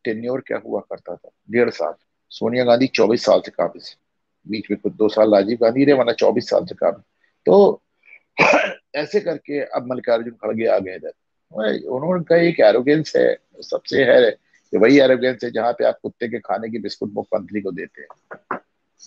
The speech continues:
ये वही arrogance है जिसमें सीताराम कस-, केसरी जैसे आदमी को bathroom में बंद कर दिया जाता है, ये वही arrogance है जिसमें नरसिम्हा राव के मरने के बाद उनकी body को,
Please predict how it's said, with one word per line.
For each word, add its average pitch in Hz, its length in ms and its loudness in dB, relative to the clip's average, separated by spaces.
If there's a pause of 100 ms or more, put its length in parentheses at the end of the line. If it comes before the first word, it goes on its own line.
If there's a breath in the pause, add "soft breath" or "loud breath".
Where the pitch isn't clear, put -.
(120)
ये 107 80 4
वही 143 240 8
arrogance 127 440 2
है 127 60 -8
जिसमें 123 520 -8 (400)
सीताराम 120 520 2
कस-, 113 160 -6
केसरी 110 600 -6
जैसे 113 280 0
आदमी 107 340 2
को 120 120 -6
bathroom 101 360 0
में 113 120 -6
बंद 104 160 -2
कर 98 160 -4
दिया 95 200 -4
जाता 87 320 -8
है, - 60 -12 (600)
ये - 80 0
वही 143 220 6
arrogance 131 420 4
है 127 60 -8
जिसमें 120 280 -8
नरसिम्हा 117 460 -2
राव 117 160 2
के 131 120 -6
मरने 117 460 -4
के 120 120 -4
बाद 117 260 4
उनकी 117 240 -8
body 107 320 -2
को, 120 300 -6